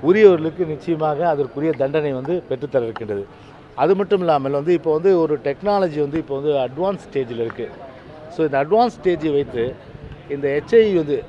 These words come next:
அதாவது அக்யூட் இம்யூனோ டெஃபிஷியன்சி சிண்ட்ரோம் என்று சொல்வார்கள், எய்ட்ஸ், So, அந்த எச் ஐ வி வந்து தான் எய்ட்ஸா மாறும், இந்த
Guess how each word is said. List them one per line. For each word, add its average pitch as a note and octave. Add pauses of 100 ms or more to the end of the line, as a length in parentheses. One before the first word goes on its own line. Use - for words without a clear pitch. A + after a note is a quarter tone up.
அதாவது E3 (420)
அக்யூட் G3+
இம்யூனோ E3+ (240)
டெஃபிஷியன்சி D#3 (100)
சிண்ட்ரோம் D3
என்று C#3
சொல்வார்கள், B2
எய்ட்ஸ், C3 (760)
So, F3 (100)
அந்த D3
எச் D3+
ஐ G#3+
வி F#3+
வந்து E3+
தான் G3
எய்ட்ஸா E3 (120)
மாறும், B2+ (460)
இந்த C3